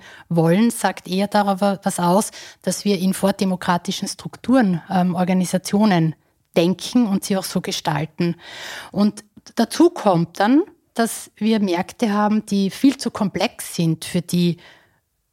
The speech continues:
ähm, klassische Top-Down-Pyramidenstruktur, die es damals, sage ich mal, vor hundert Jahren gegeben hat. Es ist, es ist komplex, es ist überraschend. Wir brauchen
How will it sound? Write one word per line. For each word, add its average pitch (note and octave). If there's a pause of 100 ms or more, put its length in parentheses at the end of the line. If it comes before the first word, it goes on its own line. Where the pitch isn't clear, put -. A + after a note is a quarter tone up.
(240)
ähm, F3
klassische E3+
Top-Down-Pyramidenstruktur, D#3+
die F3
es - (1160)
damals, E3+
sage E3
ich D#3
mal, E3
vor E3+
hundert E3+
Jahren F3
gegeben D#3
hat. E3 (440)
Es E3+
ist, E3+
es -
ist -
komplex, F#3+
es -
ist G3
überraschend. G3
Wir F#3
brauchen F3+